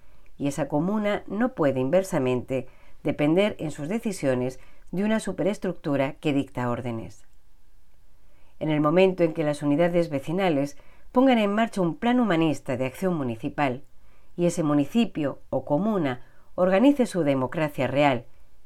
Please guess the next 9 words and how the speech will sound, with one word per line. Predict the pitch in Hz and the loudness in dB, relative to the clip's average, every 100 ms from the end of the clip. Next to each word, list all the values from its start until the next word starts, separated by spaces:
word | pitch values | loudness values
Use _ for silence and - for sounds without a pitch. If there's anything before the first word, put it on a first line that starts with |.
| - - - | -14 -16 -6
el | - 151 | -2 -2
efecto | - 240 - | 0 0 2
demostración | 143 123 127 - 127 170 170 190 - - - | 0 0 -4 -4 -4 2 2 2 -6 -14 -14
se | - 185 | 0 4
hará | 196 262 | 4 4
sentir | 208 175 151 143 | 0 0 2 2
mucho | 226 277 226 | 2 2 0
más | 165 147 | -2 -2
allá | 131 143 143 | 2 2 2